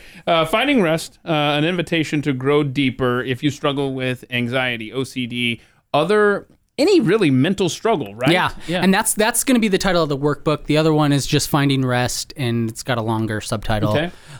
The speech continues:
Speaker 1: Amazon,
Speaker 2: Um,
Speaker 1: other
Speaker 2: but
Speaker 1: place,
Speaker 2: just
Speaker 1: any
Speaker 2: go to Amazon.
Speaker 1: Okay,
Speaker 2: Yeah.
Speaker 1: cool.
Speaker 2: Yeah.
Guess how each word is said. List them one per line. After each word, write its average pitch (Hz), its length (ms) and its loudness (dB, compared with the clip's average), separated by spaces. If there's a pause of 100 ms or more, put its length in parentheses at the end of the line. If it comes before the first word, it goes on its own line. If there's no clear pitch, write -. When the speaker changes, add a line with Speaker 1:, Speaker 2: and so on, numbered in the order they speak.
Speaker 1:
Amazon, 151 560 2
Speaker 2:
Um, 147 60 -6
Speaker 1:
other 147 120 -4
Speaker 2:
but 139 140 2
Speaker 1:
place, 160 140 2
Speaker 2:
just 190 140 4
Speaker 1:
any 170 60 -2
Speaker 2:
go 180 120 4
to 170 80 4
Amazon. 135 600 2
Speaker 1:
Okay, - 120 0
Speaker 2:
Yeah. 123 220 2 (180)
Speaker 1:
cool. 131 340 0
Speaker 2:
Yeah. 131 240 2